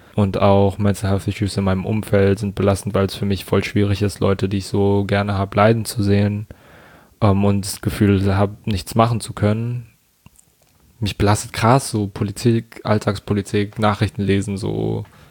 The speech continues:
Faschos und Nazis. Voll, das geht mir an manchen Tagen näher als an, als an anderen.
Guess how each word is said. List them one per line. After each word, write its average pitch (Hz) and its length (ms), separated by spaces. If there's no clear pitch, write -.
Faschos 107 400
und 107 100
Nazis. 120 560
Voll, 113 580
das - 160
geht 104 200
mir 101 300
an 101 120
manchen 101 240
Tagen 98 280
näher 98 160
als - 260
an, 113 380
als - 400
an 101 120
anderen. 131 540